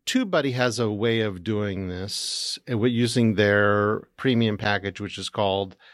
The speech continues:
Legend, which is, I think it's fifty dollars a month or so. And I have, um, an affiliate code, um, that you can click on and link. But best, the best practice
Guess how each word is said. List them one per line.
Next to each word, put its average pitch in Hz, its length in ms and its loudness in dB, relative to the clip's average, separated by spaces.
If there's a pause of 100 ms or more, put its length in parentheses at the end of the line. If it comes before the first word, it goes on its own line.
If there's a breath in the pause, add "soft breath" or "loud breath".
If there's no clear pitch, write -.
(200 soft breath)
Legend, 104 760 0
which 101 200 -8
is, 95 420 -6
I 110 80 -6
think 180 200 -6
it's - 220 -10 (200)
fifty 107 500 -4 (300 soft breath)
dollars 104 340 4
a 95 40 -2
month 95 280 -2
or 101 260 -6
so. 98 600 -6 (560 soft breath)
And 110 120 -2
I 110 120 2
have, 107 540 0
um, 92 600 -4 (960)
an 107 120 2
affiliate 104 640 0
code, 90 720 -2 (500)
um, 95 720 -4
that - 140 -4
you 104 100 -2
can 95 480 0 (120)
click - 220 -4
on 110 180 -2
and 113 120 -2
link. 127 240 0
But 120 180 -4 (280 loud breath)
best, - 220 -4
the 170 80 2
best 226 240 0
practice 170 500 -2